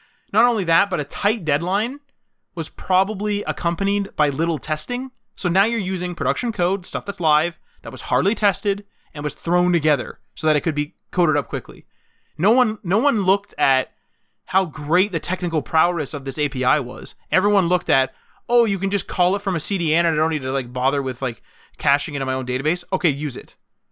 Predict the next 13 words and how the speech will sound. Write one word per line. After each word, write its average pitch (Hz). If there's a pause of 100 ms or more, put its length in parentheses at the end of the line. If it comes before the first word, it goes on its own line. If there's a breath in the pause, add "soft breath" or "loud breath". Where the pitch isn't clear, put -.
(260)
Right? 135 (140 soft breath)
And 165
so 185
now 180
things 185
are 160
p-, -
cobbled 190
together 170
based 143
on 87
the -
speed 208